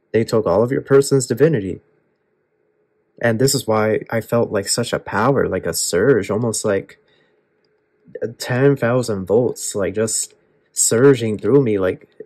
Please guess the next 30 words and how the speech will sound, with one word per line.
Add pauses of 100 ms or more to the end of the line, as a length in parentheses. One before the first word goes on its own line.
y-,
y-,
you
know,
like, (240)
this
is
what
this,
this
karmic
is
feeling (400)
high
on
power. (1600)
This
is
what
this
karmic
has
always
wanted. (180)
This
is
a
succubi,
incubi
energy.